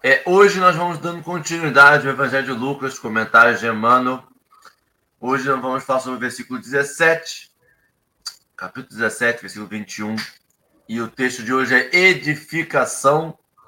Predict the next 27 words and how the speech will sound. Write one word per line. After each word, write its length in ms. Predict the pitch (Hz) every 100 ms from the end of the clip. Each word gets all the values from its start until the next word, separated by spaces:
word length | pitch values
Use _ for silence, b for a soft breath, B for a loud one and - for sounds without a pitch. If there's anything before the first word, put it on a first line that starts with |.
| -
do 100 | 147
reino. 460 | 147 127 117 92 82 _ b b b b _
Marcelo 460 | 127 123 147 139
já 100 | 131
botou 380 | 139 143 139 135
no 100 | 127
chat, 680 | 127 147 143 147 - 151 - _ b b _
já 240 | 107 120 127
botou, 380 | 120 117 120 117
tá 120 | 117
aparecendo 500 | 117 117 113 113 113
aí 300 | 113 113 117
na 160 | 107 110
tela, 640 | - 131 135 139 143 135 - _ _ -
o 60 | 131
link 460 | 139 165 185 - 151
para 240 | 139 127
o 60 | 120
site 720 | - 123 131 127 - 117 -
que, 200 | 127 120 _ _
da 180 | - 110
Bíblia 220 | 117 113
do 80 | 113
Caminho, 460 | 123 120 156 156 147
que 160 | 151
é 80 | 151
um, 320 | 156 165 196